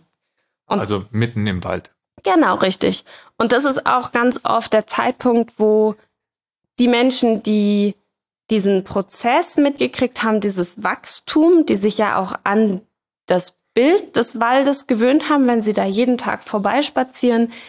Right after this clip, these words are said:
Speaker 1: sich richtig doll erschrecken.
Speaker 2: Mhm.
Speaker 1: Weil da ist dann ja plötzlich ein Loch, wo vorher der Baum stand. Und der Baum, der kann ja nicht ohne Spur umfallen. Das heißt, natürlich fällt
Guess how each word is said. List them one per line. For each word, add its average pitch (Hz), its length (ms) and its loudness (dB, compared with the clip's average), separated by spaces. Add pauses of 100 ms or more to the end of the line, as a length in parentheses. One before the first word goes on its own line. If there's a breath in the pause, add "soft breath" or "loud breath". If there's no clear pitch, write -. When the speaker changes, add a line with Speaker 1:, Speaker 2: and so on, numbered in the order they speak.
Speaker 1:
sich 226 300 -2
richtig 202 360 -4
doll 190 200 -2
erschrecken. 202 680 -4 (440)
Speaker 2:
Mhm. 120 100 -6
Speaker 1:
Weil 220 380 2
da 233 160 2
ist 226 160 -2
dann 226 160 2
ja 220 140 2
plötzlich - 640 -2
ein 214 160 2
Loch, 254 360 -2 (200)
wo 214 120 2
vorher 202 400 -2
der 190 120 0
Baum 247 240 2
stand. 190 420 -2 (600 soft breath)
Und 220 480 2 (480 soft breath)
der 208 140 4
Baum, 240 460 2 (380)
der 226 160 2
kann 247 280 0
ja 226 220 2
nicht 226 380 0
ohne 240 260 2
Spur 262 480 0
umfallen. 190 680 -2
Das 202 180 -6
heißt, 214 260 -2
natürlich 269 840 0 (1080 soft breath)
fällt 254 320 2